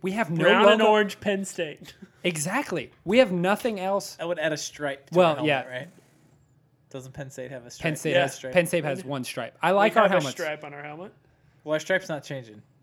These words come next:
Speaker 2: Yeah.
Speaker 3: D Haslam laughed when somebody asked if our helmet was gonna change. Like, she was asked in that presser
Speaker 1: Yeah.
Speaker 3: yesterday if the helmet was gonna change, and she laughed and was like, "No, no, no, no, no."
Speaker 2: Which, like, good, but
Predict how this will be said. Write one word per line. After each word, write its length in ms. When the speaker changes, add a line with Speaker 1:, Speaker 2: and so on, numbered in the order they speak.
Speaker 2:
Yeah. 40
Speaker 3:
D 140
Haslam 300
laughed 580
when 100
somebody 300
asked 320
if 180
our 120
helmet 320
was 180
gonna 180
change. 380
Like, 240
she 140
was 100
asked 380
in 100
that 160
presser 380
Speaker 1:
Yeah. 100
Speaker 3:
yesterday 460
if 280
the 120
helmet 320
was 140
gonna 160
change, 340
and 120
she 160
laughed 480
and 80
was 120
like, 200
"No, 240
no, 160
no, 160
no, 120
no." 100
Speaker 2:
Which, 300
like, 440
good, 600
but 260